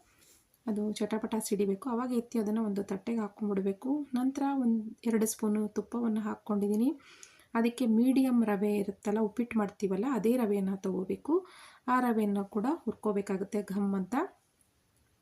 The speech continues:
ಇಲ್ಲಿ ಒಂದು ತೆಂಗಿನಕಾಯಿನ ಬಳಸಿದ್ದೀನಿ. ಒಂದು ತೆಂಗಿನಕಾಯಿಗೆ ಮೂರು ಹಚ್ಚು ಬೆಲ್ಲವನ್ನ ಹಾಕೋಬೇಕು. ಕರೆಕ್ಟಾಗಿ ಸಿಹಿ ಚೆನ್ನಾಗಿರುತ್ತೆ. ತುಂಬ ಸಿಹಿನೂ ಆಗಲ್ಲ, ತುಂಬ ಸಪ್ಪೆನೂ ಆಗಲ್ಲ. ಆ ರೀತಿ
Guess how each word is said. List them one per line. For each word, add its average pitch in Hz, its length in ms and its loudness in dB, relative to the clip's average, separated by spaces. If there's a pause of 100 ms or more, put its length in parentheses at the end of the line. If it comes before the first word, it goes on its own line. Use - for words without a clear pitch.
(760)
ಇಲ್ಲಿ 269 240 6
ಒಂದು 233 360 6
ತೆಂಗಿನಕಾಯಿನ 226 800 2
ಬಳಸಿದ್ದೀನಿ. 196 500 0
ಒಂದು 214 200 0
ತೆಂಗಿನಕಾಯಿಗೆ 208 1080 -2 (100)
ಮೂರು 226 300 4
ಹಚ್ಚು 220 240 -2
ಬೆಲ್ಲವನ್ನ 196 540 -2
ಹಾಕೋಬೇಕು. - 520 -6 (540)
ಕರೆಕ್ಟಾಗಿ 233 580 -2 (120)
ಸಿಹಿ 240 300 0 (360)
ಚೆನ್ನಾಗಿರುತ್ತೆ. 208 680 -2
ತುಂಬ 214 260 0
ಸಿಹಿನೂ 208 420 0
ಆಗಲ್ಲ, 220 320 -4
ತುಂಬ 202 220 -2 (100)
ಸಪ್ಪೆನೂ 220 460 -2
ಆಗಲ್ಲ. 196 300 0 (600)
ಆ 233 120 2
ರೀತಿ 220 320 2